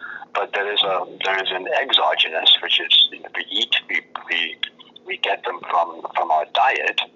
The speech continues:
that actually provide additional support and actually are a good measure of how good the, the endogenous system is working. So that, that's the, that's definitely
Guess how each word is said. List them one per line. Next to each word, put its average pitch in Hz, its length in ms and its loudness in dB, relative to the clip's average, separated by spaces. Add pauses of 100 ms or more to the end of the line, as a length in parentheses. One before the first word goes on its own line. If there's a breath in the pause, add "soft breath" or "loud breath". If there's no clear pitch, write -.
(360)
that 92 360 -2
actually 95 320 0
provide 92 600 0 (580)
additional - 640 2 (100)
support 82 500 -2
and - 120 0
actually - 320 2
are 101 160 2
a 101 40 -4
good 101 220 -4
measure 104 400 4 (220)
of - 160 -2 (400 loud breath)
how 110 240 2
good 92 240 -4 (100)
the, 98 340 0
the 98 140 2
endogenous 98 880 6
system - 380 2
is - 120 -6
working. 123 440 0
So - 240 2 (400 loud breath)
that, 151 320 2
that's 147 320 2
the, 117 260 -2 (680)
that's 127 180 -2
definitely 117 500 -2